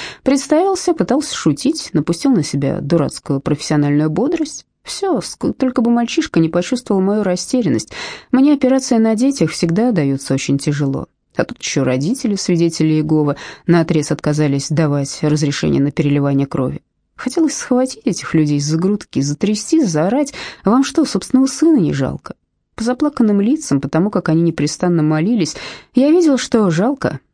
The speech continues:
Пришлось срочно менять план операции, чтобы по возможности избежать кровотечения. Теперь всё пойдёт в два раза дольше. Пока мальчика готовили, я воспользовался короткой передышкой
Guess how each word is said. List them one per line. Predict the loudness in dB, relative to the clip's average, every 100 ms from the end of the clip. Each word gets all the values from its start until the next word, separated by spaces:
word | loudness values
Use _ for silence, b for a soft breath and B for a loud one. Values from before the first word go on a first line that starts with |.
| _ _
Пришлось | -2 0 0 0
срочно | 0 -2 0 0
менять | 2 2 -2
план | -2 -2 -2
операции, | -2 -4 -4 -8 -10
чтобы | -6 -4 -4
по | -2 -2
возможности | 0 0 0 0 -2 -4 B B B
избежать | 0 2 0 0 -2
кровотечения. | -2 0 0 -2 -4 -6 -8 -10 _ _ _ -16
Теперь | -6 -2 -2
всё | -2 -4
пойдёт | 0 0 0 -2 -2
в | -2
два | 0 2
раза | 0 0
дольше. | -2 -4 -6 -10 -12 _ _ _ _ _ _
Пока | -6 2 4
мальчика | 4 2 -2 0
готовили, | 2 2 2 2 2
я | 0 -2
воспользовался | -4 -2 0 0 -2 -4
короткой | -2 -2 0 -2
передышкой | -2 0 0 0 -2 -2 -2